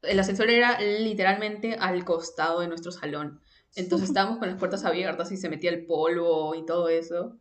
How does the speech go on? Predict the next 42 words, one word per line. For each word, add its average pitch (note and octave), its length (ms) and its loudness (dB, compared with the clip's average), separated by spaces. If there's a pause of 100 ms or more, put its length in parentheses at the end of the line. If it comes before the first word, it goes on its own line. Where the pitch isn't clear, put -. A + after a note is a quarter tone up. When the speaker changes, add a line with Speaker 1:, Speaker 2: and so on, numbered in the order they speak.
(400)
Speaker 1:
Y F3+ 60 -6
Speaker 2:
Íbamos F#3+ 120 0
a - 20 0
Speaker 1:
teníamos E3+ 260 2
que E3 80 2
Speaker 2:
morir F#3 160 -2
Speaker 1:
estar - 200 0
limpiando F3+ 60 0
a F3 60 0
cada F3 320 4
Speaker 2:
asfixiados E3+ 80 -4
Speaker 1:
rato. D#3+ 120 -2
Speaker 2:
ahí, F3 120 -4
de F3 80 2
verdad. C#3+ 280 -2 (720)
Speaker 1:
Sí, B3 200 -2
estábamos B3+ 340 0
asfixiados. E3+ 920 -4
Encima A#3+ 280 -2
que G3+ 60 0
al F#3 80 4
otro G3 180 -2
lado G3 220 0
ni F#3+ 80 -2
había D#3+ 180 0
ventana, - 380 -6
creo. - 260 -12 (240)
Speaker 2:
Mm. G3+ 500 8
Speaker 1:
<laughs> - 800 0
La G3+ 140 2
cosa B3 260 0
es B3 200 -4
que, G3 400 -6
este, - 480 -18 (800)
eh, F#4 560 0 (180)
estábamos A#3 440 2
un A#3 100 2
día A3+ 200 2
tranquilos G3 600 -2
en F3 140 -6
clase F#3 260 -2
de F3 380 -2